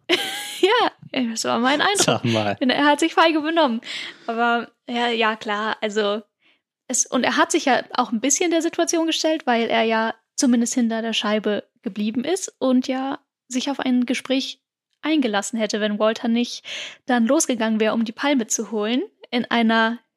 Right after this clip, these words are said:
Speaker 1: Schneckengeschwindigkeit.
Speaker 2: In einem
Speaker 1: Die war wohl
Speaker 2: Affentempo.
Speaker 1: scheinbar sehr schwer, <laughs> ja. Und dann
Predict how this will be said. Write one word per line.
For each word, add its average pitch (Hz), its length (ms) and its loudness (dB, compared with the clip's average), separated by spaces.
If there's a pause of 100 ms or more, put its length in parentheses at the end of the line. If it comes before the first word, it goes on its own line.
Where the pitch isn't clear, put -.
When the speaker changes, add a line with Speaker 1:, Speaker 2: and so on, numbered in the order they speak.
(800)
Speaker 1:
Schneckengeschwindigkeit. 226 1200 0
Speaker 2:
In - 80 2
einem 247 160 4
Speaker 1:
Die 294 60 6
war - 100 6
wohl 240 60 4
Speaker 2:
Affentempo. 269 300 4
Speaker 1:
scheinbar 247 220 4
sehr 233 160 0
schwer, - 340 0
<laughs> - 40 0
ja. 285 340 2 (1080)
Und 277 100 0
dann 254 240 2